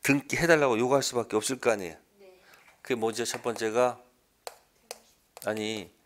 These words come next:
Speaker 1: 매매 계약의 뭐 가지고 등기 청구권 가지고 해서 가서 뭘 하면 등기만 할 수 있으면 본권 대표 소유권 취득할 거 아니에요.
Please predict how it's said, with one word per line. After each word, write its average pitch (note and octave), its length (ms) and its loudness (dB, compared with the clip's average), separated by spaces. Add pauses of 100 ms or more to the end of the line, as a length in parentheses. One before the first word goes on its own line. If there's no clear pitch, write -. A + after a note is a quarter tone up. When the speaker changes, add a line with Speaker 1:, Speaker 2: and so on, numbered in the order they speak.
(720)
Speaker 1:
매매 A2+ 500 0 (680)
계약의 A2+ 680 4
뭐 G#2+ 180 4
가지고 F#2+ 580 0 (1040)
등기 G#2 560 -4 (680)
청구권 C#3+ 560 -2
가지고 A2 680 0 (560)
해서 C3+ 320 0
가서 - 280 -4
뭘 A2 200 4
하면 A2 420 4 (840)
등기만 A#2+ 460 2
할 A#2 160 -4
수 - 100 -2
있으면 A2+ 560 0 (540)
본권 A#2 500 2
대표 G#2+ 360 0
소유권 C3+ 360 -2
취득할 A2+ 300 -2
거 A#2 120 -2
아니에요. G#2+ 400 0